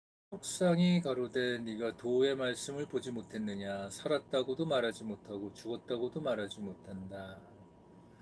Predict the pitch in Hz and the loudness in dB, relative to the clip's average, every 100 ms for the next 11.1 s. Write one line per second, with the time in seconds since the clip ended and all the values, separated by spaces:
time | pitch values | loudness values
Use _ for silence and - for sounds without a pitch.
0 | - - - - - - 190 180 175 - | -20 -20 -20 -18 -2 4 6 8 6 2
1 | - - - - 151 156 156 175 - 131 | -16 -20 -12 0 4 6 6 2 2 4
2 | 127 117 123 110 - 131 127 120 117 120 | 6 4 2 2 4 6 6 2 -2 -2
3 | 113 107 170 160 - 139 131 127 131 123 | -2 -2 0 0 0 4 4 4 -2 -2
4 | 135 165 143 - 190 185 170 - - 101 | 0 0 0 -2 2 4 4 0 -2 0
5 | 101 98 - - - - - - - - | 0 -4 -10 -14 -18 -20 -20 -20 -20 -18
6 | 123 98 95 95 92 - - - - - | -14 -14 -14 -18 -20 -20 -20 -20 -20 -20
7 | - - - - - 190 196 185 185 185 | -20 -20 -20 -4 2 8 8 10 8 8
8 | 180 175 147 - - 165 160 156 - 160 | 6 4 -4 -2 2 2 2 -2 -4 -4
9 | 156 151 143 131 147 151 151 139 - - | -2 -2 -2 -4 -2 0 0 -2 -6 -4
10 | 175 175 160 165 180 127 110 - 101 98 | 2 4 6 4 4 2 -2 -6 -8 -8
11 | 95 | -10